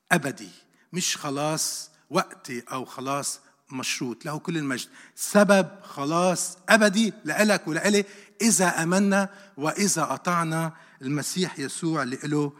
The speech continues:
كل المجد. صار سبب خلاص أبدي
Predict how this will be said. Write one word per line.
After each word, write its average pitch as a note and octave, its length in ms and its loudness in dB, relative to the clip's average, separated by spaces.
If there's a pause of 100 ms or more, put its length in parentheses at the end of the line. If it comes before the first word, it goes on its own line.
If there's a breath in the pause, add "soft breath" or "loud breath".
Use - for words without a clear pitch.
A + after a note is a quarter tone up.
(300 loud breath)
كل F#3 180 4
المجد. A2 400 -4 (1700 soft breath)
صار F3+ 680 2
سبب F#3+ 400 2
خلاص E3+ 500 2
أبدي F3 680 2